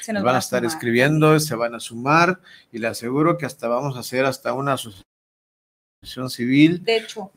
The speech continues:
Speaker 2: de
Speaker 1: eso es a lo
Speaker 2: apoyo.
Speaker 1: que andamos,
Speaker 2: Ujú.
Speaker 1: eso es a lo que vamos, ¿eh? De hecho, vamos pre-, precisamente a ese punto para formar una asociación para ese tipo de, más que nada para los niños que no tienen el tipo de recurso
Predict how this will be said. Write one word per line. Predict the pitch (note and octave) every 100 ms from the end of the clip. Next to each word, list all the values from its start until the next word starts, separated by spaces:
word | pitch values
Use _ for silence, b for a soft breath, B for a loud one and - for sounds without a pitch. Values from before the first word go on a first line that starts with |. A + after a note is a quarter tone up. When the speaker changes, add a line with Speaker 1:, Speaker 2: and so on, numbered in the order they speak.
| _
Speaker 2:
de | A#2
Speaker 1:
eso | A#2+ A#2+
es |
a | A3+
lo |
Speaker 2:
apoyo. | C#3 C#3 C3 A#2+ A2+
Speaker 1:
que | G2+ F#2 F#2 F#3
andamos, | F#2+ F#2 E3 A#3+ C4
Speaker 2:
Ujú. | -
Speaker 1:
eso | A3+ C4+
es |
a | D4+
lo | B3+
que | A3
vamos, | G3 F3+ F#3 -
¿eh? | D4 F4
De | _ G3+
hecho, | G3+ A3+
vamos | A3+ A#3 B3 - - _ _ _ _ _ _
pre-, | A#3+ - _ _ -
precisamente | B3+ B3 F4+ F#4 D#4 D#4 D4
a |
ese | D4+ E4
punto | D4+ C#4+ C#4+ D#4
para | C#4 A#3+ A3+
formar | A3+ A3 A3
una | A#3 B3+
asociación | - A3 G#3 C4+ G4+ - _ _ _ _ _ _
para | A#3+ A3
ese | A3 B3+
tipo | B3 A3+ A#3+
de, | A3+ G3+ F#3 F3+ F3 F3 E3+ -
más | A#3+
que | -
nada | C4+
para | C4 A#3
los | G#3
niños | G#3+ A3 G3 G3+
que |
no | A3
tienen | A3+ B3 B3
el | G3+
tipo | A3 -
de | B3
recurso | A#3 A3+ B3 C4+ - A#4